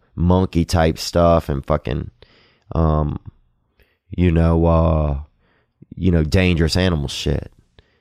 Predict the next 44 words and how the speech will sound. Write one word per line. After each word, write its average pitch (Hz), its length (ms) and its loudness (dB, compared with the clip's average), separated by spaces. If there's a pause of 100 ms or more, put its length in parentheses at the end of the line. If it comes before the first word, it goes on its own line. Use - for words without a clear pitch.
(140)
You 82 120 0
know, 78 100 2
maybe 78 300 0
hang 87 380 0
gliding 82 420 2
or 78 60 -4
something - 260 -6
like 78 160 -4
that. 85 240 -2
Fucking 73 320 -6
shit, - 360 -4 (200)
you 90 140 -2
know, 67 300 -4
butterfly 78 600 0
type 76 260 -4
activities. 76 680 -4 (720)
But, 95 520 2 (1600)
but 98 200 0
yeah, 120 180 2
so 113 160 0
then 113 160 0
people 127 200 0
show 113 260 2
up 151 160 2
and 95 120 0
you 95 100 2
feel 107 300 2
like, 85 280 2
you 92 60 2
know, 92 100 2
you're 85 80 0
supposed - 240 -4
to 85 80 -6
be 80 100 0
a 69 60 -4
cat, 98 340 0
but - 140 -6
then 85 120 0
I 71 80 -2
still 73 260 -4
feel 104 340 0
like 78 180 -2
a 73 60 -4
mouse. 85 560 -2